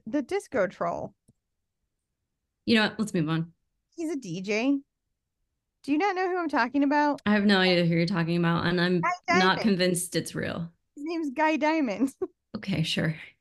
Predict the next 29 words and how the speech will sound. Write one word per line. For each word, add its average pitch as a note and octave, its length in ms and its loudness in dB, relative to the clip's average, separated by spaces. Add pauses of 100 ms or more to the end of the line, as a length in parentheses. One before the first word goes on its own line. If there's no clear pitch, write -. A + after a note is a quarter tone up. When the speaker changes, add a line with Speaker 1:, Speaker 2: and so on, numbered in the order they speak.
(180)
Speaker 1:
Anyway, G4+ 320 4
I A4 220 4
just C5 140 2
think F4+ 200 2
that's E4+ 280 6
who F4+ 100 0
would D#4 100 0
wear C#4 160 4
those B3 200 0
sunglasses. G3+ 720 -6
And D4+ 100 2
if D#4+ 80 0
you F#4+ 160 4
agree D#4 240 0
with D4+ 140 0
me, A#3 340 -2 (320)
let A#3+ 220 0
me A3 100 -4
know. - 240 -6 (580)
Um, D4 560 6
okay, C#4 480 0 (160)
so E4 240 2
Heather's G4+ 440 0
like, F#4 180 0
"Meredith, C#4+ 520 -2 (600)
W F4+ 400 2
T F#4 220 4
F D4 180 4
happened. C#4+ 640 2